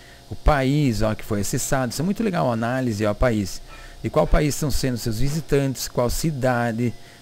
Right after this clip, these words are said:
é, referenciador, dispositivo. Olha que legal isso aqui pra você acompanhar, tá? Aí, ter os dados aí das pessoas que acessam, pra você ter um conhecimento quem são as pessoas que estão chegando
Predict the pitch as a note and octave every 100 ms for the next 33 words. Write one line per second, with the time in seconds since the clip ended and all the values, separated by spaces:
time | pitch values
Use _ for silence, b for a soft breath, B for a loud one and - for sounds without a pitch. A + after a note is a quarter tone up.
0 | B A#2+ A2+ A2 A2 B2 - C3+ B2+ A#2+
1 | - E3 A#2+ B2+ B2+ B2 A#2 A2+ B B
2 | B - - A#2+ B2 C#3+ - C#3 C#3 B2+
3 | C#3 C3 G#3 A3 - - G#3 C#4+ A#3+ F#3
4 | G#3+ D#3+ C#3 D#3 F3+ F3 - G3 - D#3+
5 | E3+ E3 - E3+ - F#3 - G3 C3+ A#2+
6 | D3 D#3 B B B - G#2 C3 A#2+ A2+
7 | C#3+ - B B B - C3 D#3 F3 C3+
8 | A#2 A#2 C#3 B2+ A#2+ G#2+ A2 A#2+ - C3+
9 | - B2+ C#3+ C#3+ - - - - - F3+
10 | E3 - C#3+ G3+ F3+ B2 A#2 A#2+ - -
11 | C#3+ D#3+ D3+ C#3+ D#3+ - - - G3 C4
12 | - F3+ F#3+ - D#3 D#3+ - - F#3 -
13 | G3 C#3 E3+ G3+